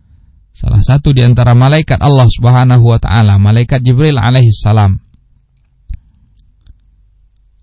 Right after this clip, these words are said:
Allah Subhanahu wa taala jelaskan, Rasulullah sallallahu alaihi wasallam menjelaskan, "Lahu sittu mi'ati janah", memiliki enam ratus sayap.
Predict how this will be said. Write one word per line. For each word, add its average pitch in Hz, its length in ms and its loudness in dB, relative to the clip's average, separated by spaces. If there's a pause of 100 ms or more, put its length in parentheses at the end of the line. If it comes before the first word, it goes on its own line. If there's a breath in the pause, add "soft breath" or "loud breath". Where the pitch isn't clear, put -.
(160)
Allah 110 160 4
Subhanahu 113 400 0
wa - 80 -6
taala 117 240 0
jelaskan, 107 560 0
Rasulullah 120 320 0
sallallahu 113 480 2
alaihi 104 160 0
wasallam 113 320 0
menjelaskan, 107 480 0
"Lahu 120 320 2
sittu 127 320 -4
mi'ati 127 240 -2
janah", 127 480 0
memiliki 113 560 0
enam 123 400 2
ratus 123 400 0
sayap. 139 400 0